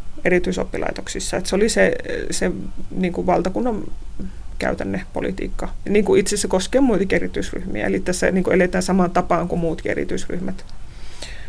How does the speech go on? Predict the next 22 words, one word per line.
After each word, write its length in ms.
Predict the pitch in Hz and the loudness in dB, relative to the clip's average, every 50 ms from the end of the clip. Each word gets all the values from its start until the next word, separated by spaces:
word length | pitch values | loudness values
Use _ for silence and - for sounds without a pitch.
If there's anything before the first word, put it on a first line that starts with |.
| - - - - - - - - - | -6 -6 -6 -6 -6 -4 -2 2 6
Mutta 380 | 196 214 220 214 - - 196 | 6 6 6 6 8 6 8
että 160 | 190 190 196 202 | 8 8 6 4
nyt 180 | 202 202 196 | 4 4 4
sitten 300 | - 208 196 190 190 190 | 4 4 4 4 4 4
tämä 120 | - 190 190 | 4 4 6
inkluusioajatus 1200 | 190 202 196 190 196 180 185 180 - 175 170 175 - - - - 185 185 185 180 175 - 175 - | 6 4 2 2 4 2 4 4 2 2 2 2 2 0 2 4 4 6 6 6 4 4 2 2
on 120 | - 180 185 | 4 4 4
ollut 200 | 180 180 185 185 | 6 4 4 4
se, 160 | - 196 190 | 6 6 6
että 180 | 185 185 180 190 | 6 8 6 6
lähikouluihin 880 | 190 196 196 185 185 - 165 165 170 170 180 180 175 185 190 - 185 - - - - - - - - - - - - | 6 6 4 4 6 6 6 8 8 6 6 6 4 4 2 0 -2 -4 -6 -8 -8 -6 -6 -6 -4 -4 -4 -4 -2
myöskin 420 | - 185 180 170 165 - - - - | 2 2 4 4 4 4 4 4 6
eri 180 | 185 196 233 | 6 6 4
tavalla 580 | 247 - 254 220 202 185 170 170 160 151 - - - - - - - - - - - - - - | 4 4 4 6 8 8 8 8 6 4 2 -2 -6 -8 -6 -6 -6 -6 -6 -8 -6 -6 -2 2
erityisryhmät, 840 | - 180 175 165 170 - 156 - - - - - 175 180 185 - - | 4 4 4 4 4 2 0 0 0 0 0 0 0 0 0 0 0
että 140 | 190 190 | 0 2
niitä 180 | 180 175 - 214 | 2 2 2 2
on 80 | 220 240 | 2 2
hyvin 180 | 226 220 214 | 4 4 4
monta 340 | 208 196 190 180 - 180 - | 4 4 4 4 4 4 4
erilaista 360 | - - - - - - - - | 4 2 2 0 0 0 -2 -4
ryhmää. 320 | - - - - - - | -4 -4 -4 -6 -6 -8